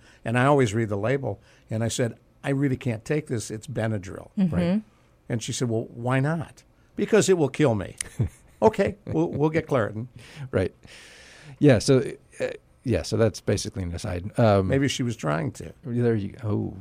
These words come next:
Speaker 1: Hmm.
Speaker 3: Hmm.
Speaker 1: I
Speaker 2: And
Speaker 1: have to
Speaker 2: people always
Speaker 1: explore
Speaker 2: wonder
Speaker 1: that.
Speaker 2: after taking
Speaker 3: Check that insurance
Speaker 2: Benadryl.
Speaker 3: policy.
Speaker 2: <laughs> People always ask about taking Benadryl, too. It, when you say, talk about the anticholinergic effects, it makes people so dry. You're
Speaker 3: Right.
Speaker 2: so thirsty. It, it just dries you out completely.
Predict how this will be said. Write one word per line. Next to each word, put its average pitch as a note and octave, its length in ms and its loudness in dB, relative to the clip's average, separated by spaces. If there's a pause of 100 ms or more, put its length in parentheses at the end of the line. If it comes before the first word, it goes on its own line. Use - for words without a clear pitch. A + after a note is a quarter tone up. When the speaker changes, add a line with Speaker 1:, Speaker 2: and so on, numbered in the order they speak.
(400)
Speaker 1:
Hmm. F2 260 -8 (200)
Speaker 3:
Hmm. G2+ 220 -6 (540)
Speaker 1:
I - 40 0
Speaker 2:
And D#4 80 6
Speaker 1:
have - 0 -
to - 40 6
Speaker 2:
people G#4+ 220 6
always G#3+ 80 8
Speaker 1:
explore G3+ 200 6
Speaker 2:
wonder C4 80 8
Speaker 1:
that. G#3+ 100 8
Speaker 2:
after G3 120 2
taking G3+ 260 2
Speaker 3:
Check D#3+ 80 8
that E3+ 100 8
insurance B2+ 420 8
Speaker 2:
Benadryl. G2+ 560 4
Speaker 3:
policy. - 280 -6
Speaker 2:
<laughs> - 20 -20
People D#4 180 2
always B3 200 6
ask G3+ 180 6
about E3+ 160 2
taking F#3 240 0
Benadryl, D#3+ 380 0
too. - 200 2
It, B2+ 120 -4 (340)
when G#3 160 4
you G3 60 0
say, F#3+ 180 2
talk F#3+ 260 -6
about F3+ 140 0
the - 100 -2
anticholinergic D#3+ 680 -2
effects, B2+ 460 -4
it F3+ 160 -4
makes G3+ 260 -2
people E3+ 340 -4
so G3+ 500 2
dry. D#3 720 2 (280)
You're F3+ 140 0
Speaker 3:
Right. F#3+ 100 0
Speaker 2:
so G#3+ 280 6
thirsty. F#3+ 760 2
It, D3 60 -2 (100)
it E3+ 80 -4
just F3+ 240 -6
dries F3+ 560 2
you F3 140 0
out D#3+ 360 2
completely. F3+ 600 -2